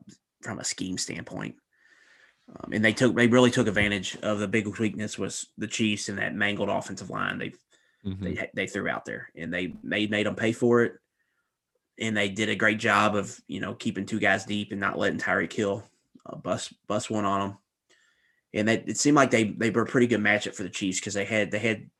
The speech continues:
Speaker 1: athletic linebackers who could cover Kelce. Um, their pass rush could take advantage of the Chiefs' O-line.
Speaker 2: They didn't have to blitz to get pressure on Mahomes.
Speaker 1: Right. And Brady, Brady was, he's just, he's seen so much.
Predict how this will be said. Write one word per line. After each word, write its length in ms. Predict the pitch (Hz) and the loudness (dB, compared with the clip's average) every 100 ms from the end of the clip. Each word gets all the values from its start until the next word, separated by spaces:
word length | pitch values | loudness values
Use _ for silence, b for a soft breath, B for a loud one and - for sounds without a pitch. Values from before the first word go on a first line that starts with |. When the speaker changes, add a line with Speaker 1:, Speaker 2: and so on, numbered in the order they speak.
| _ _ - | _ _ -2
Speaker 1:
athletic 320 | 110 117 117 | 0 2 2
linebackers 600 | 107 107 104 104 104 104 | 2 4 4 2 0 -4
who 80 | 101 | -4
could 140 | 101 | -4
cover 240 | - 101 104 | -2 -2 -2
Kelce. 640 | 110 98 98 104 101 98 _ _ _ _ _ _ - | 0 -2 0 -4 -4 -6 _ _ _ _ _ _ -16
Um, 160 | 69 71 | -10 -4
their 120 | 92 | -4
pass 360 | 98 104 101 107 | 0 2 2 2
rush 220 | 107 - | 0 0
could 120 | - | -6
take 200 | 101 92 | -2 -2
advantage 440 | 95 95 95 95 98 | -2 -2 0 -2 -2
of 200 | 101 - - _ - | -6 -8 -20 _ -18
the 80 | |
Chiefs' 320 | - - 92 - | -10 -6 -6 -4
O-line. 600 | 98 98 95 95 95 95 b _ | -6 -4 -2 -2 -4 -10 b _
Speaker 2:
They 100 | 104 | -2
didn't 220 | 95 95 92 | 0 2 0
have 120 | 90 | -4
to 80 | 87 | -6
blitz 480 | 85 90 87 - - | 2 2 2 -6 -6
to 220 | 92 90 - | -4 -4 -2
get 140 | 95 | -2
pressure 340 | - 95 85 90 | 2 0 0 -6
on 100 | 87 | -6
Mahomes. 540 | 90 87 87 85 - _ - | -4 -4 -4 -6 -12 _ -10
Speaker 1:
Right. 420 | 107 101 92 - - | -2 0 -2 -4 -2
And 180 | 107 | 0
Brady, 480 | 104 113 117 113 104 b b b b b b _ | 6 8 8 6 2 b b b b b b _
Brady 280 | 131 131 | 6 8
was, 360 | 123 113 - - - _ _ | 8 8 2 -2 -10 _ _
he's 200 | - 135 | -4 0
just, 320 | 135 123 - - | 4 4 2 -4
he's 180 | - 127 | -6 -4
seen 240 | - 151 127 | 6 6 8
so 160 | 131 | 6
much. 440 | 113 117 107 - | 4 4 2 0